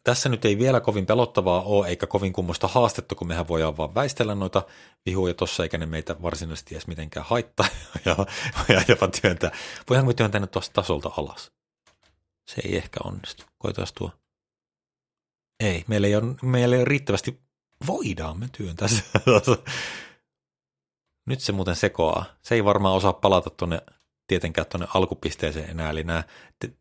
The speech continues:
aivot ei enää tiedä, mitä niitten pitäisi tehdä, kun ne haluais, haluais päästä sinne alkuperäiselle tasolle, mutta se ei onnistu. Niin saahan, saahan tommonen glitchi tossa aiheutettua.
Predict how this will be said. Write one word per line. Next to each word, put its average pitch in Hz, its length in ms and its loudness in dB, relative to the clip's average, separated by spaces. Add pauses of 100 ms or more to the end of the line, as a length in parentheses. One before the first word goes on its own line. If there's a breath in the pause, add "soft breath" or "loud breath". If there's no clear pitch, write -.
(680)
aivot 98 360 2
ei 87 200 2
enää 87 180 0
tiedä, 92 220 2
mitä 104 240 4
niitten 87 260 -2
pitäisi - 260 -4
tehdä, 92 300 4
kun 85 200 -6
ne 78 60 -2
haluais, 82 480 -2 (1080)
haluais 131 320 4
päästä 117 360 4
sinne 95 220 -4
alkuperäiselle 92 560 2
tasolle, 95 360 0
mutta 85 160 -12
se 92 60 -4
ei 87 100 -2
onnistu. 90 520 -4 (640 loud breath)
Niin - 100 -14
saahan, 87 460 -4 (100)
saahan 82 280 -6
tommonen 87 340 -4
glitchi 87 360 -4
tossa 78 240 -6
aiheutettua. 85 920 -6